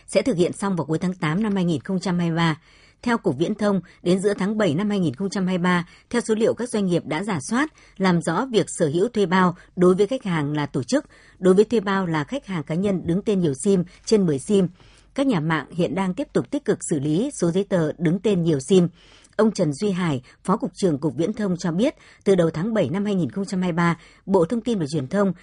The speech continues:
đã chỉ đạo các nhà mạng xử lý đối với tệp khách hàng doanh nghiệp hơn ba triệu. Đến ngày hai mươi lăm tháng bảy năm hai nghìn không trăm hai mươi ba, các nhà mạng tiếp tục xử lý đối với tệp khách hàng cá nhân. Với sự vào cuộc rất tích cực của các nhà mạng hiện nay, đến ngày ba mươi tháng tám sẽ giải quyết xong tình trạng sở hữu trên mười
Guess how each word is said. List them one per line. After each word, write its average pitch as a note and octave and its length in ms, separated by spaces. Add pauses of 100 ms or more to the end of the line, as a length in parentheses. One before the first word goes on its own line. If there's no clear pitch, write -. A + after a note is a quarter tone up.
(120)
đã F#3+ 80
chỉ - 160
đạo D3+ 220
các C#4 140
nhà F3+ 180
mạng D3+ 200 (100)
xử D#3 100
lý D#3 340 (220)
đối F3 120
với B3 100
tệp - 340
khách C#4 200
hàng D#3+ 260
doanh G3+ 180
nghiệp F3+ 180 (220)
hơn F#3+ 240
ba F3+ 200
triệu. E3+ 240 (280)
Đến F#3 180
ngày A3 140
hai F#3+ 140
mươi G3+ 80
lăm F#3 100
tháng F#3 180
bảy F#3+ 200 (240)
năm G#3+ 140
hai G#3 100
nghìn D#3+ 140
không G3 140
trăm F#3 160
hai F#3 100
mươi D#3 60
ba, E3+ 200 (240)
các C#4+ 100
nhà A3+ 120
mạng D3+ 220
tiếp C#4 180
tục F#3+ 200
xử D3+ 100
lý D#3+ 280 (240)
đối F3 140
với G#3 160
tệp E3+ 320
khách C4+ 200
hàng E3+ 200
cá D3 120
nhân. F3+ 260 (460)
Với G3+ 200
sự F#3 100
vào C#3+ 220
cuộc D3+ 180
rất C4 180
tích - 180
cực F3 180
của D3+ 120
các C4+ 160
nhà F#3+ 180
mạng D3 200
hiện D3+ 180
nay, F3 220 (200)
đến F#3 160
ngày A3 120
ba F3+ 100
mươi G3 140
tháng E3+ 160
tám E3 300 (220)
sẽ - 240
giải G#3 200
quyết C#4 140
xong G3+ 180
tình D3+ 180
trạng D#3 260
sở D3+ 120
hữu E3 220
trên F#3 260
mười C#3+ 120